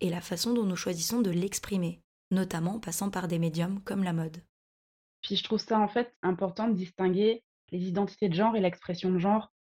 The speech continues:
Speaker 2: Par exemple, la non-binarité, effectivement, c'est un terme parapluie, mais ça,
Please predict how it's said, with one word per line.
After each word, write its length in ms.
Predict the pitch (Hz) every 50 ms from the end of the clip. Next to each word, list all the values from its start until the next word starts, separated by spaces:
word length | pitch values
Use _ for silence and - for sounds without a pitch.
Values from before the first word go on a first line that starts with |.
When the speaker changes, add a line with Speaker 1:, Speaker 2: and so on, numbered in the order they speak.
| _ _
Speaker 2:
Par 80 | 170
exemple, 240 | 180 175 196 196 175
la 100 | 190 180
non-binarité, 640 | 185 180 175 175 170 180 175 165 175 175 175 - 214
effectivement, 420 | 214 - 175 - - 185 180 190
c'est 140 | 175 - 175
un 80 | 175
terme 220 | 170 - 180 175 170
parapluie, 400 | 185 175 170 170 - - 240 240
mais 160 | 220 196 175 -
ça, 100 | 170